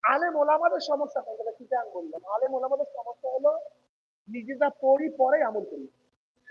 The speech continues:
বিশ্বাস করে না। এইমাত্র মুহাদ্দিস সাহেব তকবিউল আর ফজিলাত পড়াইছে, কিন্তু তকবিউল আর মুহাদ্দিস সাহেব কথা কয় না, যারা পড়ছে তারা পড়ে। এইমাত্র হাদিসে পড়াইছে তকবিউল আর ফজিলাত,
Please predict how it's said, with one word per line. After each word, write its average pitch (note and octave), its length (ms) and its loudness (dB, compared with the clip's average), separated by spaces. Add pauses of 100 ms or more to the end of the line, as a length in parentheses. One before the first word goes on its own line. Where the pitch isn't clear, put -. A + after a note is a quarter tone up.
(600)
বিশ্বাস F#3+ 400 -4
করে D#3 140 -10
না। - 100 -20 (800)
এইমাত্র C#4+ 420 0
মুহাদ্দিস C4 480 -8
সাহেব C4+ 260 0
তকবিউল C4+ 400 -4
আর C4+ 100 -2
ফজিলাত A#3+ 440 -6
পড়াইছে, G3+ 260 -8
কিন্তু A#4 160 -10
তকবিউল B3 420 -6
আর C4+ 100 -4 (200)
মুহাদ্দিস G#3+ 360 -10
সাহেব C4 320 -2 (920)
কথা E3+ 200 -6
কয় D#3 200 -6
না, C#3 160 -16 (760)
যারা A#3 140 0
পড়ছে B3 480 -2 (640)
তারা G3+ 240 -2
পড়ে। - 180 -10 (840)
এইমাত্র C4+ 400 0
হাদিসে A#3+ 420 -2
পড়াইছে C#4+ 300 2
তকবিউল C#4+ 380 -4
আর C4+ 60 2
ফজিলাত, G#3+ 440 -6